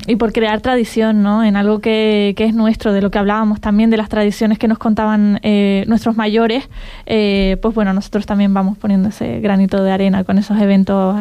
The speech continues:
eh, que ya son, eh, identidad, yo creo, ¿no? De, de las fiestas de, de Puerto del Rosario. Después, eh, tenemos, por supuesto, esos platos fuertes de las fiestas,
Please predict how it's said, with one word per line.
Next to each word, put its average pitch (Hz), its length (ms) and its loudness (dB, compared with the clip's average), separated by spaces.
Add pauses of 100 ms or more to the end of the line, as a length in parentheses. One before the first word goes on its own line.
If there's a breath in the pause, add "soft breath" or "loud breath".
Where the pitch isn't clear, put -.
eh, 190 400 -2
que 208 180 0
ya 202 220 -2
son, 233 560 0
eh, 196 440 -2 (680)
identidad, 214 500 2
yo 190 140 -2
creo, 196 260 -4
¿no? 202 160 0
De, 196 240 -2
de 196 180 -2
las 190 160 -2
fiestas 202 320 -4
de, 196 640 -2
de 202 180 -2
Puerto 202 240 -2
del 202 140 0
Rosario. 196 520 -4 (680 loud breath)
Después, 254 380 0 (120)
eh, 220 800 -2 (180)
tenemos, 220 380 0
por 269 140 -2
supuesto, 240 420 -2
esos 226 380 -2
platos 214 420 -2
fuertes 220 560 -2 (100)
de 208 140 -4
las 185 160 -4
fiestas, 233 520 -2